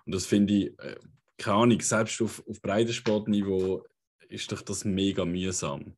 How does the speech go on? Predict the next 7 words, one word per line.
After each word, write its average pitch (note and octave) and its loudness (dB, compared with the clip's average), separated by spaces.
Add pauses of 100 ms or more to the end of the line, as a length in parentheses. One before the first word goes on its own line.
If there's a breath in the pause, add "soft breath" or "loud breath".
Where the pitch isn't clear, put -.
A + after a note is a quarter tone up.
(160)
So - -2
ist F#2+ 0
völlig G#2 -2
keine F#2+ -2
irgendwie F#2 0
auch, F2+ 2 (440 soft breath)
ähm, E2+ -4